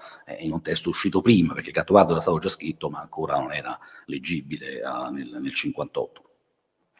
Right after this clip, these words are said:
Allora, e vengo appunto al testo del millenovecentosessantatré, che, eh,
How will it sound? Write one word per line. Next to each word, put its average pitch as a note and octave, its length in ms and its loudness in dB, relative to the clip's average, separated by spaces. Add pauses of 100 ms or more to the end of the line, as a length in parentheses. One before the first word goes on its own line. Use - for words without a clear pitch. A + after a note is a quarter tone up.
(920)
Allora, C#3+ 200 12
e - 20 10
vengo G2+ 300 10
appunto G2 500 8
al A#2 180 8
testo E2+ 360 2
del D#2 180 2
millenovecentosessantatré, E2+ 1600 2
che, - 160 -6
eh, D#2+ 240 -2